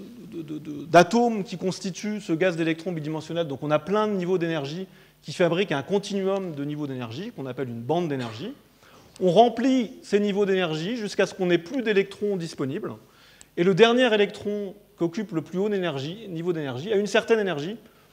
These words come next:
qu'on appelle epsilon F. Donc c'est son nom qui vient du physicien Fermi, qui a, euh,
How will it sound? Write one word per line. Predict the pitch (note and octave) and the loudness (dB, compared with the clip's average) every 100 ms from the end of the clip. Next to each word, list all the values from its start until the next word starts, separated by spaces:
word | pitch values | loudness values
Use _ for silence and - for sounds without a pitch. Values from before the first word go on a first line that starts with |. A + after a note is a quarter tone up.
| - | -2
qu'on | F#3 | 2
appelle | F3+ A3 | 4 4
epsilon | G3+ G#3 G#3+ E3+ | 4 2 0 0
F. | A#2 - - | -2 -10 -20
Donc | C3 A#2+ | -16 -6
c'est | D#3+ | -6
son | E3 | -4
nom | D3 F3+ G#3+ - | -4 -4 -8 -12
qui | C#3 | -10
vient | D3+ | -8
du | C3+ | -8
physicien | B2 C3 A#2+ E3 D#3 F#3 D#3 | -10 -12 -10 -8 -6 -4 -2
Fermi, | - D3+ D3+ A3+ - - - _ _ _ | 0 0 0 -4 -12 -20 -20 _ _ _
qui | - C#3 | -6 -4
a, | |
euh, | C#3 | -2